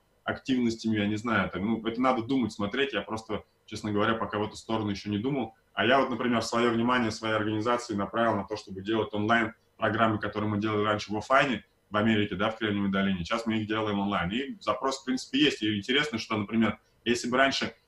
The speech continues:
мой средний, там, целевой портрет аудитории бы сказал бы: «Какой нафиг онлайн?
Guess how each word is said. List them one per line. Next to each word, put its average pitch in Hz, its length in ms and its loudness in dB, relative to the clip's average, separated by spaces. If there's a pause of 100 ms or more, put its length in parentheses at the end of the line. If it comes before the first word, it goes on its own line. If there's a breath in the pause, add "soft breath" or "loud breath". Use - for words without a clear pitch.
мой 117 160 4
средний, 123 400 2
там, 107 220 -2
целевой 113 320 2
портрет 113 400 0
аудитории 113 480 0
бы 98 100 -2
сказал 113 340 -2
бы: 101 100 -2
«Какой 113 280 -2
нафиг 113 300 -2
онлайн? 139 340 2